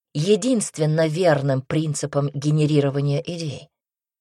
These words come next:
Я возлагаю надежды на то, что благодаря этой книге вы больше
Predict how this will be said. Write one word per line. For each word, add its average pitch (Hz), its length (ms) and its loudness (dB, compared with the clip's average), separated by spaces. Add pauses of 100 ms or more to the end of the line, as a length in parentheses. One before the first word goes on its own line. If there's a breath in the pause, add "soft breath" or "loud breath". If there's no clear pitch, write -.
(500)
Я 233 220 6
возлагаю 180 480 6
надежды 175 420 0
на 160 180 4
то, 220 200 -4
что 143 340 -2
благодаря 151 720 4
этой 147 300 0
книге 160 560 -8 (420)
вы 185 220 6
больше 220 420 2